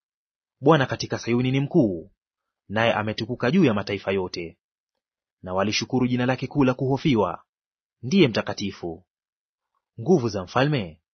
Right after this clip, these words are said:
nazo zapenda hukumu. Wewe ndiwe uliyeithibitisha adili, ulifanya hukumu na haki katika Yakobo. Mtukuzeni Bwana, Mungu wetu, sujuduni penye kiti cha miguu yake, ndiye mtakatifu.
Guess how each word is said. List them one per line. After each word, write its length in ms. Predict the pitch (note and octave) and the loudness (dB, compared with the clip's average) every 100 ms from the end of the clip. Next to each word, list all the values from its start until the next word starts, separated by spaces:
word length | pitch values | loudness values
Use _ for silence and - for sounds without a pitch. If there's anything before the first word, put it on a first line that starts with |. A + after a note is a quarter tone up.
| _ _ _ - | _ _ _ -8
nazo 300 | G#2 A2 A2+ | -4 -2 0
zapenda 320 | A#2 B2 A#2+ | 0 0 -2
hukumu. 580 | B2 D3+ A2+ F#2 E2 - _ _ _ _ _ _ - | 0 0 0 -2 -10 -18 _ _ _ _ _ _ -4
Wewe 380 | G#2 B2 B2 | 0 4 4
ndiwe 260 | A#2 C3 B2+ | 4 4 4
uliyeithibitisha 840 | B2+ B2 B2+ A#2+ C3 B2+ C#3+ - | 2 0 0 0 -2 -2 0 -2
adili, 540 | C3+ D3 C3+ G2 E2+ - _ _ _ _ _ | 0 0 0 -2 -8 -16 _ _ _ _ _
ulifanya 440 | - G#2+ G#2 B2 A2+ | -8 -6 0 0 0
hukumu 360 | G#2+ C3 B2+ | -6 -4 -2
na 80 | A#2 | 0
haki 220 | C#3 F#3+ | 0 0
katika 320 | B2+ A2 - F#2+ | -2 -6 -4 -4
Yakobo. 540 | F2+ F#2+ F2 E2+ E2 _ _ _ _ _ _ - | -2 -4 -4 -8 -10 _ _ _ _ _ _ -18
Mtukuzeni 500 | G#2 - B2+ D3 D#3+ | -14 -8 -2 2 6
Bwana, 500 | F#3 C#3+ G#2 E2+ - _ _ _ _ _ | 6 6 2 -6 -12 _ _ _ _ _
Mungu 300 | G2 A2+ B2+ | -8 -4 4
wetu, 480 | D3 A#2+ - F2+ D#2+ _ _ _ _ _ | 6 6 2 -10 -12 _ _ _ _ _
sujuduni 520 | - G#2+ G#2+ B2 B2+ | -10 -6 0 2 2
penye 220 | A#2+ B2 | 0 -2
kiti 260 | A#2+ G3 - | -2 -2 -2
cha 120 | A2 | -4
miguu 220 | G2+ G2+ | -4 -2
yake, 520 | A2+ B2+ - A#2 A2 - _ _ _ _ - | 2 2 2 -4 -4 -12 _ _ _ _ -10
ndiye 280 | A#2 G3 B2+ | 2 4 4
mtakatifu. 760 | G#2 G#2 G2 G2 F#2 F2+ - | 2 -4 -6 -8 -8 -10 -12